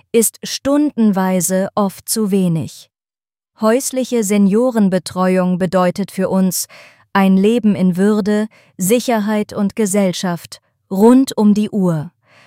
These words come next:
Warten Sie nicht, bis ein Notfall eintritt. Lassen Sie uns gemeinsam prüfen, welche Betreuungskraft perfekt zu Ihrer Familie passt. Ihr direkter Draht zu unseren Experten: null achthundert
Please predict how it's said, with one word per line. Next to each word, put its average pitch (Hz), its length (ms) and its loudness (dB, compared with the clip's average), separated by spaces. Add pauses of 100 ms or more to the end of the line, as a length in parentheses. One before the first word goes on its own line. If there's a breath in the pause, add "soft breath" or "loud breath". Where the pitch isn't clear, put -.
(160 soft breath)
Warten 240 460 2
Sie 226 140 2
nicht, 214 300 2
bis 190 180 -2
ein 185 180 2
Notfall 180 460 0
eintritt. 170 580 -6 (460 soft breath)
Lassen 262 380 2
Sie 247 120 -2
uns 226 220 0
gemeinsam 220 600 4
prüfen, 202 560 -2
welche 220 360 0
Betreuungskraft 190 1120 -2
perfekt 196 600 -4
zu 202 120 -4
Ihrer 185 280 -2
Familie 190 580 4
passt. 170 440 -10 (540 soft breath)
Ihr 196 180 4
direkter 185 560 0
Draht 190 420 -2
zu - 160 -4
unseren 196 380 2
Experten: 185 800 -4 (440 soft breath)
null 233 380 6
achthundert 220 800 0